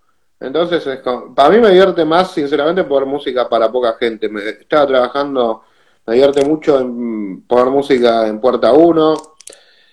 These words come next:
que les mando un beso, eh, en Florería, que ahí volví a agarrar los vinilos,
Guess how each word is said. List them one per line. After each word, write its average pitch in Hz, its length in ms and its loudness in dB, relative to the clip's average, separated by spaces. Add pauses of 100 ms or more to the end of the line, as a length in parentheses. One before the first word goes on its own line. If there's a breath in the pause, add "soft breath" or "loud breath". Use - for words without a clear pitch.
(180 loud breath)
que 110 120 -6
les 110 120 -4
mando 127 220 -4
un 120 100 -4
beso, 143 640 0
eh, 113 340 -2
en 110 100 -10
Florería, 147 720 4
que 127 100 -4
ahí 135 240 -2
volví 127 300 -2
a 131 60 -2
agarrar 123 360 -2
los 117 200 -6
vinilos, 139 720 -4